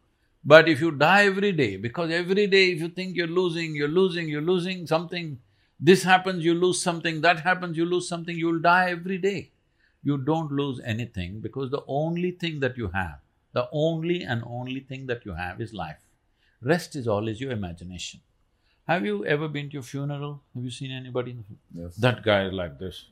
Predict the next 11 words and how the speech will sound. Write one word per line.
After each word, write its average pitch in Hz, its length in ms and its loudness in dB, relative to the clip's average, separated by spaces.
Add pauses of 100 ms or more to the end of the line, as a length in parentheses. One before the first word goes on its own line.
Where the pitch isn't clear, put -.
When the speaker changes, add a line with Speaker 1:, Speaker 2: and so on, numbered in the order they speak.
Speaker 1:
you 110 80 -6
know, 92 120 -6
the 101 160 -4
<laughs> - 160 -14
proper 135 360 6 (260)
position. 123 460 2 (560)
You 147 120 0
never 175 320 8
got 165 280 6
such 143 180 0
a 170 120 2